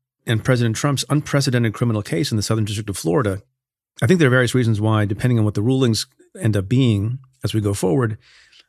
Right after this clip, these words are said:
maybe he'll think about wanting a bench trial, but you never know how that's gonna turn out. I think ultimately, if something like this were a bench trial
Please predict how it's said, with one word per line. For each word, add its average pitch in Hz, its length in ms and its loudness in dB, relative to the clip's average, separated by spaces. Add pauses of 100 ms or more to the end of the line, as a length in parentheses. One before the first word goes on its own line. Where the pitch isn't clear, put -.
(120)
maybe 160 260 4
he'll 139 140 4
think 117 160 0
about 107 180 -2
wanting 101 240 0
a 92 40 -4
bench 95 220 -6
trial, 139 400 -6 (600)
but 135 100 -2
you 120 80 4
never 120 160 2
know 113 100 2
how 101 120 0
that's 104 160 -2
gonna 98 160 -2
turn 110 180 -2
out. 76 240 -4 (480)
I 117 80 2
think 127 180 2
ultimately, 127 560 2 (880)
if 123 100 2
something 131 220 2
like 110 140 0
this 113 120 -2
were 104 100 0
a 95 40 -2
bench 107 240 -2
trial 101 420 -4